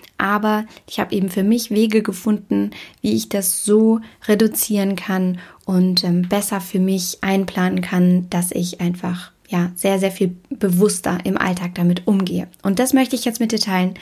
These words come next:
Deswegen die, die wichtigsten Punkte. Ähm, der erste Punkt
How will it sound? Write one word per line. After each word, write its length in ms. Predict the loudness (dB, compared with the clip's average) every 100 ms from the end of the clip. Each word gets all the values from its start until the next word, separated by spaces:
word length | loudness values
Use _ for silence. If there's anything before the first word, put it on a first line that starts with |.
| -14 -16 -4
Deswegen 500 | -2 2 2 2 -2 -6 0
die, 300 | 2 2 -2 _ _ _ -4
die 380 | -2 0 -4 2
wichtigsten 480 | 0 2 -2 0 0
Punkte. 460 | -2 -2 -2 -4 -10 _ _ _ _ _ -20 -20 _ -8
Ähm, 440 | -4 -2 -2 -6 0
der 120 | 0
erste 320 | 2 0 -2
Punkt 320 | 0 0 0